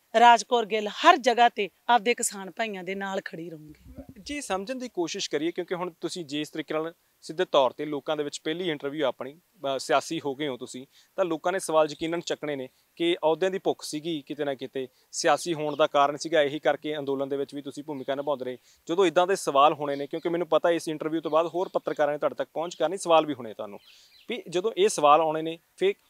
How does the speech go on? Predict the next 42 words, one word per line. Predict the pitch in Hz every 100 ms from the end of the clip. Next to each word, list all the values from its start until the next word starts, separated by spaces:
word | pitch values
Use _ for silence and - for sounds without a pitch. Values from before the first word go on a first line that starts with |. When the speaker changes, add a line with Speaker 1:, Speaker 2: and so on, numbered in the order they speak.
| -
Speaker 2:
ਜਵਾਬ | 139 151 170
ਕੀ | 160
ਹੋਊਗਾ | 110 107
ਉਹਨਾਂ | 110 -
ਦਾ? | _ - - - _ _ _ _ _ _ _ _
Speaker 1:
ਕੋਈ | 311 311 359
ਗੱਲ | 359 349
ਨਹੀਂ, | 403
ਜਵਾਬ | 277 277 262 262
ਲਈ | 302 320
ਆਪਾਂ | 311 -
ਤਿਆਰ | 311 302 233 240
ਹਾਂ। | 277 277
ਜੇ | 330 220 269
ਰਾਜ | 302 262 262 285
ਮੌਕਾ | 269 233 269
ਪ੍ਰਸਤ | 277 277 262 -
ਹੁੰਦੀ, | 277 240 269
ਮੈਂ | 277
ਪਹਿਲਾਂ | - 233 285 330
ਵੀ | 330
ਕਿਹਾ | - 254 269 294 - - - -
ਕਿ | 277 277
ਜੇ | 233 269
ਰਾਜ | 311 277 254
ਮੌਕਾ | 262 247 - 254
ਪ੍ਰਸਤ | 269 247 -
ਹੁੰਦੀ | 233 226 262
ਤਾਂ | 277
ਚੰਡੀਗੜ੍ਹ | 262 254 233 226 247
ਦੇ | 240
ਵਿੱਚ | 262 233
ਵੀ | 226
ਆਫਰ | 233 214 240
ਸੀ | 214 240
ਤੇ | 247
ਪੰਜਾਬ | - 214 208 202 175
ਦੇ | 226
ਵਿੱਚ | 214 -
ਵੀ | 214 -
ਆਫਰ | 220 214 262
ਸੀ। | - 269